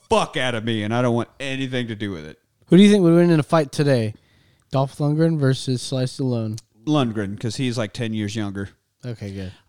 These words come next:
Speaker 1: Also, before he got into doing, like, Dolph Lundgren is,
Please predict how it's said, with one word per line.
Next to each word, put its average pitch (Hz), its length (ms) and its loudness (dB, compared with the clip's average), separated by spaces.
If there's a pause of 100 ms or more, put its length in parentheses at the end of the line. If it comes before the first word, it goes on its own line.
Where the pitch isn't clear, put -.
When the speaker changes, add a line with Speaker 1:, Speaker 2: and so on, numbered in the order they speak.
Speaker 1:
Also, 147 720 0 (420)
before 180 360 0
he 175 140 2
got 165 220 0
into 143 320 0
doing, 120 380 -2
like, 120 300 -6
Dolph 208 280 2
Lundgren 139 680 -2 (360)
is, 139 760 0